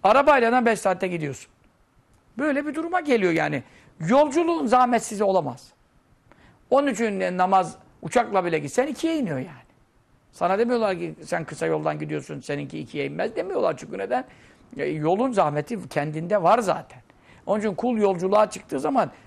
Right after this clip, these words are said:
kütübe lehu, onun için ne yazılır? Ma, o şey kâne ya'melu,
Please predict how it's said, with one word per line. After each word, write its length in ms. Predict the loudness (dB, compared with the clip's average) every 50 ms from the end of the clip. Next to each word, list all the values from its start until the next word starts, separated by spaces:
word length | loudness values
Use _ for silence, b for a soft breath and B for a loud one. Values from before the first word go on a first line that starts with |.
| B B
kütübe 380 | -8 -6 -4 -2 0 2 2 2
lehu, 240 | 2 2 2 2 0
onun 100 | -2 -4
için 220 | -8 -8 -6 -2
ne 60 | 0
yazılır? 340 | 0 0 0 0 -4 -4 -6 b b b b b b
Ma, 300 | -2 2 4 4 4 4
o 60 | 2 2
şey 260 | 2 0 0 0 0
kâne 300 | 0 0 0 0 0 0
ya'melu, 580 | 2 2 2 2 2 2 0 0 0 -4 -6